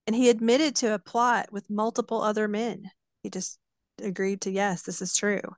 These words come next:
The F B I reviewed his other email accounts, and Michael told the F B I agents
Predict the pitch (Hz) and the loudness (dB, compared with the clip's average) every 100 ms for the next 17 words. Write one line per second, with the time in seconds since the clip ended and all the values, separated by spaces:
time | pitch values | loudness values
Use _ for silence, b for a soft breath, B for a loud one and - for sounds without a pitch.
0 | _ B B B B - 214 220 - 240 | _ B B B B -2 2 2 4 4
1 | 214 214 214 202 208 220 226 226 208 - | 6 6 4 2 2 0 0 0 -2 0
2 | 202 233 262 226 208 208 190 - 190 185 | 0 0 0 0 0 -2 -4 -4 -4 -2
3 | - - - 202 202 202 214 208 - - | -4 -4 -2 0 4 4 4 0 -2 2
4 | 240 254 254 226 - _ _ - 208 208 | 4 4 4 -2 -10 _ _ -6 0 0
5 | 208 208 190 180 180 190 185 185 - | 0 0 2 0 -2 -4 -4 -4 -6